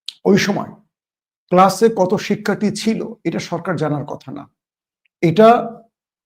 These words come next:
একটা আগুন লেগে যাওয়ার ঘটনা, এখানে কত ছেলে পুড়ে গেছে এটা কনফার্ম করা খুব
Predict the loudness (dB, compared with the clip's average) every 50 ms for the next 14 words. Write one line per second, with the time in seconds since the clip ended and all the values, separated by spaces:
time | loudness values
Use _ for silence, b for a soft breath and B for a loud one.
0 | _ _ _ _ _ _ _ _ _ _ -6 -4 -2 -2 -4 -4 -4 _ 2 4
1 | 4 6 6 6 6 6 6 6 6 6 6 6 4 6 8 8 10 10 10 8
2 | 6 4 0 -2 -2 0 0 2 2 2 0 0 -2 -2 -2 -2 -2 -2 -2 -2
3 | -2 -4 -4 -2 0 0 0 0 2 4 4 4 6 4 4 2 0 -2 -6 -8
4 | -8 -10 _ -14 -8 -6 -6 -6 -4 -4 -2 -2 -2 -2 -2 0 2 2 2 2
5 | 0 -2 -6 _ _ _ _ _ _ -4 -2 0 0 0 0 -4 -6